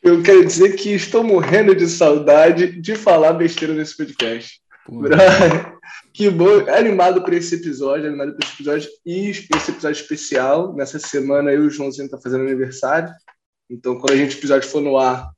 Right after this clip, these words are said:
Speaker 1: já foi o nosso anive-, já a gente completou já o aniversário, mas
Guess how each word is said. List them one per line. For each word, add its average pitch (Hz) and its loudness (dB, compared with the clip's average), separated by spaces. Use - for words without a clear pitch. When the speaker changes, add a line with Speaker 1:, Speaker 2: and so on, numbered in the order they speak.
Speaker 1:
já 147 -2
foi 147 -2
o 143 -2
nosso 143 -4
anive-, 151 -4
já 143 -2
a 143 0
gente 147 0
completou 160 -2
já 165 -4
o 151 -4
aniversário, 147 -8
mas 139 -8